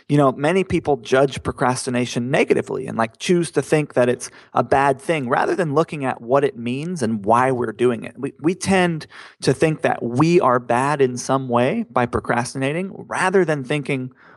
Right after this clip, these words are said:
"Huh, I'm doing this thing, procrastinating. Let me look at why I'm doing that. Let me look at what's beneath that." So if you find yourself continually procrastinating on a task, you might want to ask yourself, "Why am I even doing this thing? Do I actually want to do this? Is there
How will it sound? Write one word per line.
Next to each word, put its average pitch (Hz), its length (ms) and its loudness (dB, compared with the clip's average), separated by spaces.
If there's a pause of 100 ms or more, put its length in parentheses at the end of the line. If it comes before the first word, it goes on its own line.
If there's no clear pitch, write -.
"Huh, - 360 0 (560)
I'm 139 200 0
doing 151 340 4
this 113 180 -2
thing, 110 360 -6
procrastinating. 117 720 -4 (480)
Let 147 160 2
me 226 80 6
look 240 180 2
at - 120 -2
why 123 340 -6
I'm 160 180 -6
doing 143 200 2
that. 113 120 -4
Let 143 80 -2
me 196 60 4
look 208 120 2
at - 120 0
what's - 220 -2
beneath 139 580 -2
that." - 240 -6
So 143 100 -2
if 127 100 -2
you 151 80 0
find 208 280 2
yourself 135 420 2 (300)
continually 160 600 0
procrastinating 131 720 -2
on 117 120 -2
a 104 40 -10
task, 147 380 -4
you 139 60 -8
might 175 160 -2
want - 140 -2
to - 60 -4
ask 151 280 -6
yourself, 139 400 -4 (320)
"Why 202 220 0
am 233 120 2
I 220 60 4
even 214 260 2
doing 214 220 2
this 117 180 -2
thing? 104 180 -4
Do 101 120 2
I 107 120 2
actually 143 440 -2
want 120 320 -4
to 151 80 -4
do 131 200 0
this? 202 280 -2
Is 139 100 2
there 131 240 4